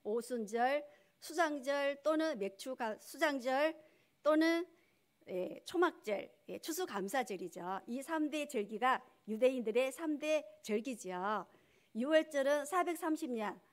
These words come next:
년 동안 애굽의 노예살이를 하다가 출애굽한 구원의 기쁨을 말하고요. 오순절은 하나님의 능력을 말하고요. 수장절,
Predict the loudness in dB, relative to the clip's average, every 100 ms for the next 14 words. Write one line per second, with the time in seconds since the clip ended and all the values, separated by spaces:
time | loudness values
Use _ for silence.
0 | -6 -4 -2 0 2 2 0 -10 _ 0
1 | 2 0 2 4 6 4 0 2 2 2
2 | -4 -4 -4 -4 -4 -2 -2 -4 _ _
3 | -8 -2 0 0 -2 -4 -4 -2 -2 -2
4 | -6 -4 2 4 2 -2 -6 -6 -2 -2
5 | -2 -2 -2 -4 -2 0 0 -4 _ _
6 | _ _ -4 -2 0 2 2 4 2 2
7 | 2 2 -4 -16 _ _ _ _ _ _
8 | _ -4 0 2 4 2 2 2 0 2
9 | 0 0 -4 -4 -2 0 -2 -4 _ -16
10 | -2 0 0 -2 -4 -6